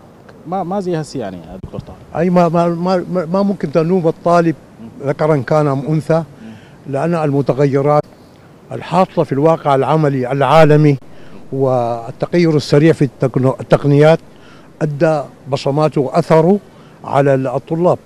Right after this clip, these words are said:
Speaker 2: نحن نشأنا في بيئة مختلفة خالص، يعني ما داير أقول يعني، آه، نقد لطلابنا ديل، برضه هم أولادنا، لأنه الط-، الطلاب ديل ذاتهم، أنا عندي أولاد زيهم قدرهم زي ما يقولوا.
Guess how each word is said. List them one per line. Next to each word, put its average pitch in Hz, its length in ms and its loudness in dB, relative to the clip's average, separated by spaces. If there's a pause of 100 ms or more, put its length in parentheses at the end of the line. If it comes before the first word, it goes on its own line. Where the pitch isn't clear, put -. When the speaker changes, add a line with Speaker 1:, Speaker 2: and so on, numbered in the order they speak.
(400)
Speaker 2:
نحن 196 220 0
نشأنا 196 420 4
في 180 120 2
بيئة 185 240 0
مختلفة 175 480 -2
خالص، 160 540 0 (480)
يعني 135 520 -4 (160)
ما 180 180 -2
داير 190 260 -2
أقول 165 360 -2
يعني، 143 420 -4 (640)
آه، 117 280 -12
نقد 160 360 -2
لطلابنا 151 640 0
ديل، 156 180 0
برضه 165 280 2
هم 180 180 2
أولادنا، 151 440 2
لأنه 160 380 -2 (340)
الط-، 127 360 -8
الطلاب 151 420 -4
ديل 175 140 0
ذاتهم، 180 300 -2
أنا 175 120 -2
عندي 170 180 -2
أولاد 170 260 0
زيهم 170 340 -2
قدرهم 156 360 0
زي 143 120 2
ما 131 80 0
يقولوا. 127 280 0